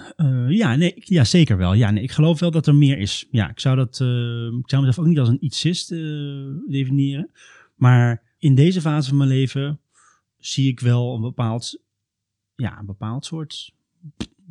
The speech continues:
magie of zo. Ik denk, "Oh ja, het is, ik, ik, ik, ik vind het prettig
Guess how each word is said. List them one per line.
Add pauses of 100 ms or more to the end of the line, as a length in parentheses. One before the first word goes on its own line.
(220)
magie
of
zo.
Ik
denk,
"Oh
ja,
het
is,
ik,
ik,
ik,
ik
vind
het
prettig